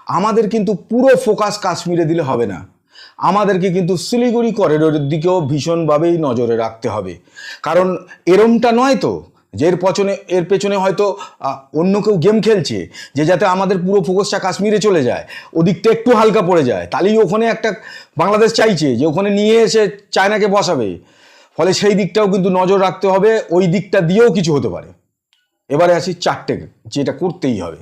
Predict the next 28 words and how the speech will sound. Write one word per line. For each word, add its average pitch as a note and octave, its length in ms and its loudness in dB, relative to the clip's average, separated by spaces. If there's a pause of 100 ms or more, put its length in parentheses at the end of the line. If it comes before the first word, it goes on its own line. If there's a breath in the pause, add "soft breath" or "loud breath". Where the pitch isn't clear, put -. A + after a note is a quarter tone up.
(640 soft breath)
প্রথম A#3+ 340 4
হলো F#2 340 -4 (880 soft breath)
attack G#3 380 2
on F3 80 -2
পিওকে, F#2 420 -6 (600)
ফুল B3+ 180 2
ফেস। C3 460 -4 (600 soft breath)
তার F#3 140 -2
কারণ F#3 580 0 (280 loud breath)
আমরা F#3 260 0
চিন্তা G#3 340 0
করছি A3 300 0
যে A3 460 0 (100)
এলওসি G#3 460 2
যে F#3 100 2
লাইন E3+ 300 0
আছে, B2+ 160 -4
line G#3 240 2
of F3+ 80 -4 (120)
control, G2+ 300 -6 (400 loud breath)
এই D#3+ 100 0
line E3+ 400 2
of C4 280 -2
control A#3+ 260 0
যদি G3 220 2
পিওকে B3 380 2
আমাদেরই A#3+ 500 0
হয়, E2 180 -14